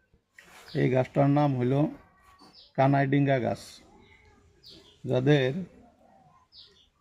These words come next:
পুরাতন জন্ডিস আছে, বহুত দিন হয়ে গেছে, কোনো ওষুধপাতি কাজ করে না, তারা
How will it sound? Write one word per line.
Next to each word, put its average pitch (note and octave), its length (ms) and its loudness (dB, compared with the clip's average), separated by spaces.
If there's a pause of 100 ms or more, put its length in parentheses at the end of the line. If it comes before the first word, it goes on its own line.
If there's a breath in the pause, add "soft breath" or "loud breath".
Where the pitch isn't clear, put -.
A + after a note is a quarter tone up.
(120)
পুরাতন D#3 400 2 (100)
জন্ডিস C3 420 0
আছে, - 160 -10 (1120)
বহুত C3+ 200 2 (100)
দিন C#3+ 200 4
হয়ে C3+ 180 0
গেছে, C#3 240 0 (360)
কোনো C#3 200 0 (100)
ওষুধপাতি C#3+ 560 0 (600)
কাজ C#3+ 140 6 (120)
করে C3+ 220 4
না, G#2 60 -6 (360)
তারা C3+ 260 4